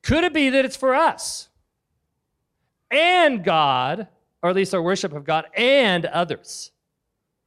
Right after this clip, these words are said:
It's a hinge point between those. It's fascinating. We're gonna develop this. So perhaps a better way of, of thinking about this is what happens when we don't practice this.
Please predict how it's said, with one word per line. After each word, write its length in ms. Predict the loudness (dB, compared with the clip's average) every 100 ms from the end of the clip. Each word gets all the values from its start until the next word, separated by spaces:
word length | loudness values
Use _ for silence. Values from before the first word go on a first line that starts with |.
| _ -6
It's 180 | -4 -2
a 60 |
hinge 280 | -2 -2 -4
point 240 | -4 -4
between 340 | -6 -6 -4 -2
those. 480 | -4 -6 -12 -20 -20 _ _ _ _ _ _ _
It's 100 | -20
fascinating. 760 | -6 -2 -2 -2 -2 -2 -4 -10 _ _
We're 80 | -8
gonna 160 | -6
develop 380 | -6 -2 -2 -4
this. 240 | -10 -14 -18 _ _ _ _ _ _ _ _ _ _ _ _
So 460 | -2 2 2 -2 -16 _ _
perhaps 320 | 2 4 2
a 60 | -4
better 360 | 0 2 2
way 460 | 0 2 2 0 -2
of, 320 | -2 -2 -2
of 200 | -2 -2
thinking 260 | 0 -2 0
about 220 | 0 0
this 180 | -2 -6
is 160 | -6 0
what 180 | 0
happens 360 | 2 -2 -4 -4
when 140 | -4
we 100 | -2
don't 520 | 0 4 4 2 -4 -10
practice 460 | -4 -4 -4 -12 -14
this. 400 | -20 -18 -20